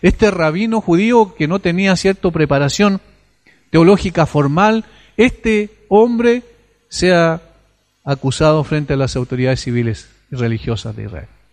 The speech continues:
Ya llegará una oportunidad, y esta quizás sea la oportunidad. No se puede pasar por alto, hermanos, que estos hombres estaban dispuestos a todo para lograr su objetivo.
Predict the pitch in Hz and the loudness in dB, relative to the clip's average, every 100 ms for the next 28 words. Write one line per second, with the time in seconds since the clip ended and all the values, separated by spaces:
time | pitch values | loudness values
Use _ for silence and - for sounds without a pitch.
0 | _ - 214 - 170 196 170 190 233 233 | _ 0 0 0 0 0 2 0 0 -4
1 | _ _ _ _ - 208 196 185 175 170 | _ _ _ _ 0 0 0 -4 -4 -4
2 | 147 120 110 _ - 165 247 240 220 196 | -2 -2 -4 _ -2 2 2 2 -2 -2
3 | 175 202 214 - 190 165 151 143 139 107 | -2 0 0 0 0 0 -2 -6 -8 -10
4 | 92 - _ _ _ _ _ _ _ _ | -12 -20 _ _ _ _ _ _ _ _
5 | _ _ _ _ _ _ _ _ _ _ | _ _ _ _ _ _ _ _ _ _
6 | _ _ _ _ _ _ _ _ - 185 | _ _ _ _ _ _ _ _ 0 2
7 | - 254 233 277 262 202 - 196 - 170 | 2 0 0 -2 0 -2 0 -2 -2 0
8 | 147 135 165 165 127 147 170 156 160 165 | 0 -2 -4 -2 -2 -2 -2 -2 0 2
9 | 208 208 208 - 208 175 185 - 156 190 | 0 0 -2 0 0 0 0 0 -2 0
10 | 202 196 165 - - 214 220 226 - 147 | 2 2 0 -2 2 0 2 -4 -2 -2
11 | - 202 247 262 247 180 156 147 139 165 | 0 -2 0 -2 -2 0 2 0 0 0
12 | 185 - 151 - 143 185 135 | 0 -2 -6 -8 -6 -4 -4